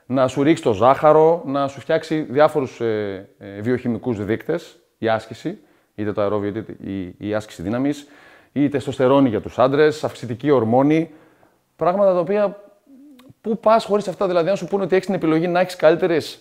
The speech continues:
εξετάσεις ή όχι, δεν θα το διαλέξεις. Δηλαδή, δεν μπορείς να περιμένεις δύο μήνες για να, για να φτιάξει,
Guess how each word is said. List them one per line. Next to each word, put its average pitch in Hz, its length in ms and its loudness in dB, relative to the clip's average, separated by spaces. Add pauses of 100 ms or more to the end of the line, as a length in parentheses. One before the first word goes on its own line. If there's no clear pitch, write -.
(120)
εξετάσεις 147 840 -2 (720)
ή 170 140 4
όχι, 165 440 6
δεν 139 140 0
θα 135 120 -4
το 117 80 -4
διαλέξεις. 123 380 0
Δηλαδή, 131 240 -4
δεν 135 140 -2
μπορείς 139 160 0
να 127 60 0
περιμένεις 131 360 -2
δύο 127 200 0
μήνες 131 280 0
για 120 120 -4
να, 120 340 -6 (140)
για 127 160 -2
να 127 100 0
φτιάξει, 123 680 0